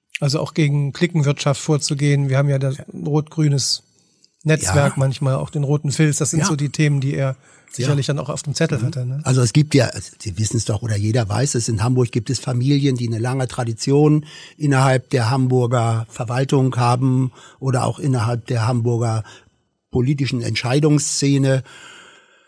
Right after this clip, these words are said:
Speaker 2: Äh, und es ist eben so, dass manche Verwaltungen so eine Vorstellung von Closed Shop
Speaker 1: Mhm.
Speaker 2: entwickelt haben. Und das ist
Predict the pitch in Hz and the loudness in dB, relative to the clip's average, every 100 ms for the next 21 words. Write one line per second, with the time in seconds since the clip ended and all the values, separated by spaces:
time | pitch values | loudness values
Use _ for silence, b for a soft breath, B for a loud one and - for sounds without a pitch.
0 | B _ 156 135 131 127 131 131 131 - | B _ -2 0 2 2 0 -2 -6 -4
1 | 143 139 131 180 - - 156 139 127 139 | -2 0 -2 -4 -2 0 2 2 2 2
2 | 135 131 120 - 147 156 156 139 - 135 | 2 -2 -6 -4 -2 0 0 -2 -2 -4
3 | 127 131 156 156 151 147 147 139 131 135 | 0 0 0 2 2 2 2 0 0 0
4 | 135 131 139 123 - _ - 151 151 143 | 0 0 -2 -6 -14 _ -2 0 2 2
5 | 139 131 127 - 151 156 - - 185 - | 2 0 -4 0 2 2 0 -2 -2 -2
6 | - _ - 147 131 143 131 143 143 127 | -14 _ -6 -4 -2 0 0 2 2 2
7 | 127 131 147 175 - B B B - 131 | 4 4 4 0 -4 B B B -2 0
8 | 120 110 - 120 - | 2 -2 -4 -4 -4